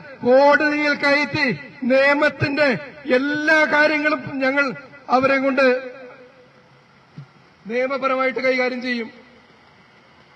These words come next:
ഇനി ഒരു നഴ്സിന് കേരളത്തിൽ ഈ അവസ്ഥ വരരുത്. പ്രിയപ്പെട്ടവരെ, എന്റെ നാട്ടിൽ നിങ്ങൾ പോലീസുകാർ അറിയണം,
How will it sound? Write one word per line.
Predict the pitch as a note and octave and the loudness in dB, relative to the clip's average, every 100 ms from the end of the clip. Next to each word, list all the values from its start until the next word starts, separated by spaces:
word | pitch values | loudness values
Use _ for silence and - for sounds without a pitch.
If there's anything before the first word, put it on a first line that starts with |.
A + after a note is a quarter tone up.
| _ _ _ _ _ _ _ _ _ _ _ _ - | _ _ _ _ _ _ _ _ _ _ _ _ -8
ഇനി | C4 C#4+ | -4 -2
ഒരു | C#4 C4+ | 0 0
നഴ്സിന് | C#4+ - - D4+ | 0 2 0 0
കേരളത്തിൽ | C#4 C#4 C4+ C#4 C#4 | 0 0 0 -2 0
ഈ | C4 | 0
അവസ്ഥ | B3 C#4 | 0 0
വരരുത്. | C#4 C4 C4 B3 A3+ - - - _ - _ _ _ - | 0 0 0 -2 -4 -10 -20 -20 _ -20 _ _ _ -6
പ്രിയപ്പെട്ടവരെ, | B3+ C4+ C4+ C#4 C4+ C4+ | -2 0 2 4 6 4
എന്റെ | D4 | 4
നാട്ടിൽ | C#4 C#4 C#4 D4+ | 4 2 0 -2
നിങ്ങൾ | D4 D4+ - | -2 -2 2
പോലീസുകാർ | D#4 D4+ A#3+ D#4+ | 4 6 6 6
അറിയണം, | D#4 D#4 D4+ | 4 4 2